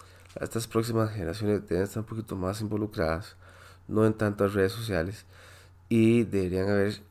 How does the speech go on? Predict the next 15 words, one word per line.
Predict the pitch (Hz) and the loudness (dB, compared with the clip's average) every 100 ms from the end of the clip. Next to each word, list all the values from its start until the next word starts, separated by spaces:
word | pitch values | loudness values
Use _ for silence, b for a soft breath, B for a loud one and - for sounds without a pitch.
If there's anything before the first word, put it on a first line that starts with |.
| - - | -20 -14
más | - 107 117 123 - | -6 2 4 4 0
podcasts | - 104 104 - 113 - | 4 4 4 2 -2 -2
que | - 98 | -8 -4
lleguen | 104 107 110 104 | 0 0 0 -4
e | |
inviten | 92 104 101 110 104 | -2 -2 -2 -4 -8
a | |
todos | - 107 107 | -4 0 2
los | 110 | 0
candidatos | 117 107 113 98 - 123 b b b b b - - - - | -2 0 4 2 0 -12 b b b b b -20 -20 -20 -2
y | 123 110 | 0 0
que | - | 2
los | 110 104 | 4 4
hagan | 110 127 | 4 4
responsable | 127 - 110 - 113 117 139 113 | 2 0 0 6 8 8 6 0